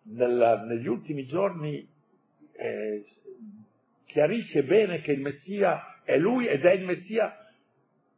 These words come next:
totalizzante, tutte le attese messianiche si avverano in lui. La settimana santa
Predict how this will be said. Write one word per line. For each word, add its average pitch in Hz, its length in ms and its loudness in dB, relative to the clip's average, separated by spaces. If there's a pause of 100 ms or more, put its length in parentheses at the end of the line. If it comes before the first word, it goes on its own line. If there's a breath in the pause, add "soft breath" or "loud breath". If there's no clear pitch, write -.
(120)
totalizzante, 147 1120 6 (160)
tutte 156 340 0
le 123 80 2
attese 120 360 -2
messianiche 95 760 -8
si 92 160 -10
avverano 90 440 -6
in 87 120 -14
lui. 87 240 -16 (1200 soft breath)
La 117 160 4
settimana 165 600 0
santa 190 880 0